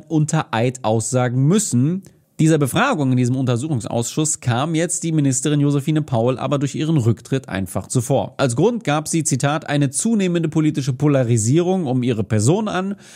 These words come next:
Auch sei ihr bewusst geworden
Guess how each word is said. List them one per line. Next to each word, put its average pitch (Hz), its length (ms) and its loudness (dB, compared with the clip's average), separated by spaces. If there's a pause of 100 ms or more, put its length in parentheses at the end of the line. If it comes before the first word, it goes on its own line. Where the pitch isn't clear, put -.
(240)
Auch 165 320 2
sei 143 240 2
ihr 143 380 2
bewusst 120 560 0
geworden 131 540 0